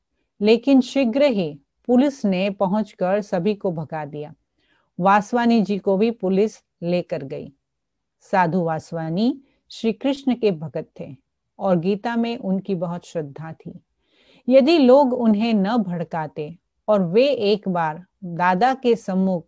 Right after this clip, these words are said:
ज्ञान वार्तालाप करते तो वे पिकेटिंग न करते, बिल्कुल ही बहुत, बहुत ही खुश होते। परंतु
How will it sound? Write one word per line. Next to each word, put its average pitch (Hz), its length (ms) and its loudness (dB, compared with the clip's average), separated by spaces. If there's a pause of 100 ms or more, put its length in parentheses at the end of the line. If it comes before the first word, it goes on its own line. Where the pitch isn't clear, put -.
(100)
ज्ञान 196 400 -2
वार्तालाप 175 840 -2
करते 185 480 -4 (340)
तो 262 100 0
वे 202 460 2
पिकेटिंग 262 720 -2
न 208 80 -2
करते, 190 520 -4
बिल्कुल 202 480 -2
ही 247 200 -4
बहुत, 185 460 -6 (380)
बहुत 202 520 -2
ही 285 80 -2
खुश - 520 -12
होते। - 320 -16 (600)
परंतु 170 460 -6